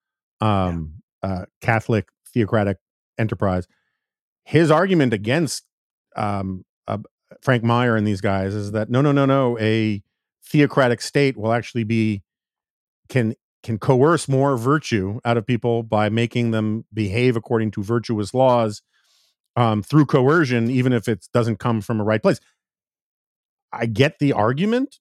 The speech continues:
Speaker 1: and he actually does a really good job of making that argument,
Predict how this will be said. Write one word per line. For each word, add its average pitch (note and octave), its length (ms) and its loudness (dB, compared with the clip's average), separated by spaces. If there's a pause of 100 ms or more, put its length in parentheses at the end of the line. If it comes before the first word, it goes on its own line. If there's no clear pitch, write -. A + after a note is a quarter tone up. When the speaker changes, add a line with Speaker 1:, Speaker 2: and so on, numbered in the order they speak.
Speaker 1:
and A#2+ 160 2
he D3 120 4
actually F3+ 220 0
does C3+ 140 2
a - 20 2
really B2 200 2
good A#2 140 0
job A2 280 0
of G2 100 -4
making A2+ 360 -4
that F#3+ 160 -4
argument, A3+ 440 -6